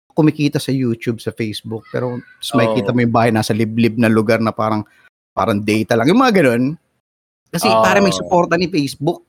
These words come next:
Speaker 1: So, i-guide ka niya every step of the way. Sasabihin niya yung
Speaker 2: Ah.
Speaker 1: mga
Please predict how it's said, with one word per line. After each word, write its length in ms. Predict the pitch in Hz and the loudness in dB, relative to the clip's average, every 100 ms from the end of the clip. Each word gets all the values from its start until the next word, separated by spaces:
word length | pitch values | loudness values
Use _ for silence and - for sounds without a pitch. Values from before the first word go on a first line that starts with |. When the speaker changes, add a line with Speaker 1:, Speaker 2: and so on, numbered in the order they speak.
| _ | _
Speaker 1:
So, 160 | - 139 | -12 -6
i-guide 480 | 165 170 170 156 151 | -2 2 4 2 2
ka 80 | |
niya 240 | 147 160 160 | 2 2 2
every 240 | 143 147 | -2 -4
step 320 | 143 156 139 | -4 -2 -2
of 80 | 143 | -4
the 160 | 123 107 | -2 -4
way. 240 | 123 131 _ _ _ _ _ _ _ _ | -4 -10 _ _ _ _ _ _ _ _
Sasabihin 400 | - 143 135 127 | -6 -2 0 0
niya 160 | 123 117 135 | 2 2 4
yung 80 | |
Speaker 2:
Ah. 80 | 147 | 4
Speaker 1:
mga 80 | 147 | 2